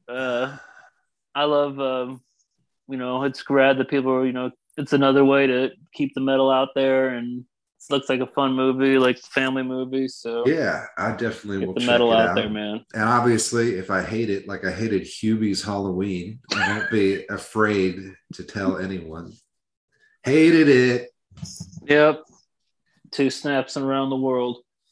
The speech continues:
Speaker 2: This movie starred an
Speaker 1: His
Speaker 2: old
Speaker 1: thermos,
Speaker 2: and haggard Adam
Speaker 1: but
Speaker 2: Sandler. He was
Speaker 1: his
Speaker 2: very
Speaker 1: thermos
Speaker 2: not muscle bound. Hated
Speaker 1: His
Speaker 2: it.
Speaker 1: his thermos was also a flashlight, so I don't know what you have,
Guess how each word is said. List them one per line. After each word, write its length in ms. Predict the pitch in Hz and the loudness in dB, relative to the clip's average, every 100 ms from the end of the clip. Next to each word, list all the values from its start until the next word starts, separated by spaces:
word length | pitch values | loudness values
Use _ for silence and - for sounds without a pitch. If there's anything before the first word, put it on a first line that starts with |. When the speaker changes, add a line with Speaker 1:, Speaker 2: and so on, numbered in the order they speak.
| - - | -18 -4
Speaker 2:
This 240 | 139 - 113 | -2 -2 -2
movie 440 | 120 131 123 107 | 2 2 2 0
starred 440 | - - 110 110 | -2 -2 0 0
an 80 | 107 | -2
Speaker 1:
His 240 | 95 180 120 | 0 0 2
Speaker 2:
old 180 | 120 | 2
Speaker 1:
thermos, 380 | 143 214 226 185 | 4 4 4 4
Speaker 2:
and 100 | 175 | 4
haggard 360 | 143 147 139 123 - | 4 4 4 4 2
Adam 300 | 123 123 156 | 2 2 2
Speaker 1:
but 60 | - | -2
Speaker 2:
Sandler. 840 | - 113 117 113 98 95 98 95 _ _ _ - | -4 -4 -4 -6 -6 -8 -10 -14 _ _ _ -4
He 80 | 120 | 0
was 140 | 120 | 0
Speaker 1:
his 100 | 139 | 0
Speaker 2:
very 380 | 120 131 170 160 | 2 4 6 6
Speaker 1:
thermos 180 | 131 113 | 4 2
Speaker 2:
not 440 | 110 117 139 117 113 | 4 6 4 2 -2
muscle 460 | 113 120 131 107 | -2 -2 -6 -6
bound. 540 | 101 101 107 92 90 - _ _ _ _ | -2 2 2 0 -8 -16 _ _ _ _
Hated 540 | - 117 131 143 151 120 | -14 -6 -2 0 0 0
Speaker 1:
His 80 | |
Speaker 2:
it. 320 | 110 107 - _ _ _ - | -2 -2 -8 _ _ _ -2
Speaker 1:
his 360 | 143 127 - - | -2 -2 -12 2
thermos 680 | 151 160 160 135 131 131 - 113 | 4 6 4 2 2 -2 -8 -2
was 200 | 135 131 | 0 2
also 440 | 127 131 143 123 | 2 2 0 0
a 120 | 120 | 0
flashlight, 760 | - 139 135 - 120 120 120 - _ _ | 0 0 0 -2 -4 -4 -4 -8 _ _
so 260 | _ - 127 | _ -4 -2
I 120 | 127 | -2
don't 160 | 131 131 | -4 -2
know 140 | 131 | -2
what 120 | 127 | 0
you 140 | 120 131 | -2 0
have, 340 | 123 123 123 | 0 -2 -4